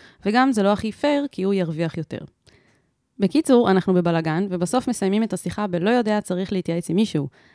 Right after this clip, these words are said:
אז הנה אני פה, אני מפחדת שנריב על כסף כמו רוב הזוגות. בנוסף לגבי הכסף, אנחנו צריכים לחסוך מלא. כי הוא רוצה ללמוד פסיכולוגיה, וזה תואר מאוד ארוך ורוב הסיכויים שהוא לא יוכל לעבוד רגיל. שיט שני,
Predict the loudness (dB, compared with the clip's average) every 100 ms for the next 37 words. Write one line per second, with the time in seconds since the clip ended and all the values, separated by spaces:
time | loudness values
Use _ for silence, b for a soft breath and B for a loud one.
0 | _ 0 6 6 6 4 4 2 2 _
1 | _ _ 0 0 0 -2 0 0 2 2
2 | 0 -2 -4 -4 -4 -8 -2 0 0 0
3 | -2 -2 -6 -10 -20 _ _ B B B
4 | B 0 0 2 0 2 2 2 2 0
5 | -2 -4 -4 -4 -2 -2 -6 -6 -6 -2
6 | -2 -4 -10 -4 -2 -2 -2 -4 -4 -10
7 | _ _ _ _ _ -18 0 2 2 2
8 | 2 2 0 0 2 2 2 -2 -2 -2
9 | 2 4 4 2 2 -2 -2 -2 -2 -6
10 | -2 -2 -2 -4 -2 0 0 0 -2 -2
11 | -4 -4 -6 -10 -12 _ _ B B B
12 | B B -14 -4 -2 0 0 0